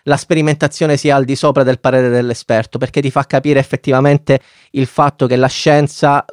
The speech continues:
comunque non tiene conto dell'opinione, dell'opinione della persona importante, non tiene conto dell'ipse dixit. Se tu gli dimostri con i fatti che ha sbagliato, quella persona ha sbaglia-, ha sbagliato. Diventa automaticamente un idiota? No, semplicemente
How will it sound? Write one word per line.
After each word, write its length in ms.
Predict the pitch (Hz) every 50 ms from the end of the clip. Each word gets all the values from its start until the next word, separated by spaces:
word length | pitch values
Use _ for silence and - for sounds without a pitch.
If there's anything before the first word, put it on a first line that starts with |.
| -
comunque 720 | - - 127 135 139 147 147 143 - - 143 135 135 135 - -
non 360 | 147 143 147 151 160 170 147
tiene 300 | - - 180 165 156 147
conto 400 | - 156 156 156 147 151 - 139
dell'opinione, 800 | 127 135 139 135 127 - 143 139 139 139 139 135 135 135 131 127 131
dell'opinione 520 | 135 131 131 127 - 139 135 139 135 131
della 180 | 123 127 123 123
persona 320 | 120 123 - - 135 127
importante, 580 | 131 - - 123 - - - 113 107 110 - 120
non 180 | 123 131 127 - - - 123 -
tiene 240 | - 151 156 147
conto 320 | 135 143 143 139 120 - 127
dell'ipse 480 | 113 117 117 123 123 - - - -
dixit. 480 | 143 117 113 113 - - - 165 - -
Se 180 | 135 147 151 -
tu 140 | - 165
gli 140 | 139 123 127
dimostri 420 | 123 139 143 135 123 - - 127 123
con 140 | - 123
i 60 | 127 117
fatti 280 | - 139 123 - -
che 120 | 120 - 123
ha 40 |
sbagliato, 540 | 120 117 123 165 160 135 120 117 123 117 123
quella 200 | 127 139 139 131
persona 400 | 135 160 - - - 120 120 120
ha 60 | 117
sbaglia-, 500 | 117 110 120 117 117 110 120 120 117 117
ha 120 | 113 - 127
sbagliato. 580 | 110 113 123 123 120 120 110 107 110 - - - _ _ _ _ _
Diventa 380 | - 131 139 156 165 156 -
automaticamente 720 | 151 143 139 143 143 139 139 139 135 143 151 151 143 151 156
un 80 | 147
idiota? 380 | 151 151 151 135 117 113 - -
No, 280 | - 180 147 104 - - _
semplicemente 1000 | - - 170 156 - - 143 180 156 120 117 117 117 - - 147 147 - -